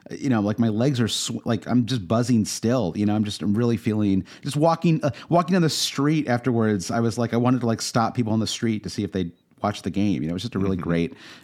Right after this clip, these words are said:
Speaker 1: um, great experience. And, uh, like you said, uh, before, I ju-, maybe I said it. It doesn't matter who said it. It's probably me.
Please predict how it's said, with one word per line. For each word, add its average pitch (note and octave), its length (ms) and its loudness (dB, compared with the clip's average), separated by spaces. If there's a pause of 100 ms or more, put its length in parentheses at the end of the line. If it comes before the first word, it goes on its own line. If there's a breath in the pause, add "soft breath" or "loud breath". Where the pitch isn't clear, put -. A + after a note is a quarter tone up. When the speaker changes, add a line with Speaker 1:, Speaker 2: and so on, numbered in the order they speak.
Speaker 1:
um, F#2+ 260 0
great G2 140 0
experience. G2+ 320 -2
And, C#3+ 140 0
uh, D3 100 -2
like D3+ 180 0
you C3+ 60 2
said, G#2 300 0
uh, G2 160 0
before, F#2+ 340 0
I F2+ 60 2
ju-, F2+ 340 -2
maybe F2 220 0
I D#2+ 100 0
said D#2 200 -4
it. D2 100 -8 (340 soft breath)
It F4+ 200 -2
doesn't G#3+ 200 4
matter A2+ 180 2
who F#2 100 -2
said E2 120 -2
it. - 40 -2
It's D#2 60 -8
probably F2 200 0
me. D#2 220 0